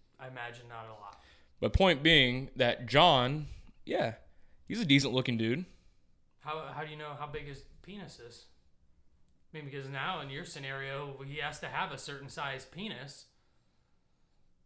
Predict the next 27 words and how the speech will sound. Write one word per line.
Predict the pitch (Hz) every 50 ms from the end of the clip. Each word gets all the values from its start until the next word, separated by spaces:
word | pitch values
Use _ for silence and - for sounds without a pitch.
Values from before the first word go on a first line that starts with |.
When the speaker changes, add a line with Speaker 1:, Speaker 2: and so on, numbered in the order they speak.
| _ -
Speaker 2:
Yeah, | - 139 139
but | 127 131
they | 165
make | 170 156 127 -
all | 117 117
kinds | 110 - 110 107 104
of | 101 104
medication | 107 107 107 107 - 107 107 101 - 110
for | 107 107
that. | 104 104 104 107 107 - - - - - - - _ _ _ _ _ _ _ -
Speaker 1:
What | 160 156
do | 165
you | 165 165 151 135 139 147
mean, | 143 147 147 139 143
medications | 143 139 139 135 - 156 143 139 139 - 139 127 127 123 110 - - _ _ _ _ _ _ _ _ _ _ _ _ _ _ _
for | - 156
your | 139 127
penis | 123 - 143 143 143 156 165 170
being | - 165 175 175 165 151
small? | - - 170 165 175 185 214 226 214 - _ _ _ _ _ _ _ _ _ _ _ _ _ _ _ _ _ _ _ _ _
Speaker 2:
No, | - - 156 135 131
so | 123 - 165
you | 147
don't | 123 117 113 98
bust | - 117 120 131 - -
real | 110 107
quick. | - - 117 110 110 110 -